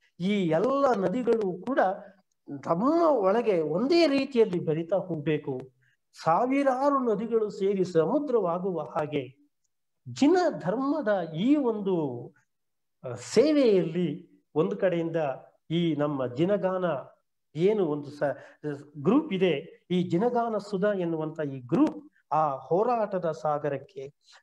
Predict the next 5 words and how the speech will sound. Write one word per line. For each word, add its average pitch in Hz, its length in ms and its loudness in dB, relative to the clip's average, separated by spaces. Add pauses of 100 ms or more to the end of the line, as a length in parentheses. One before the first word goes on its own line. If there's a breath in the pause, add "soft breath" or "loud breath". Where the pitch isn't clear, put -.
ಜಿನ 220 220 2 (120)
ಧರ್ಮವನ್ನ 214 580 -2
ಬೆಳೆಸುವ, 170 840 -2
ಜಿನ 233 160 2
ಧರ್ಮಕ್ಕೆ 208 680 -2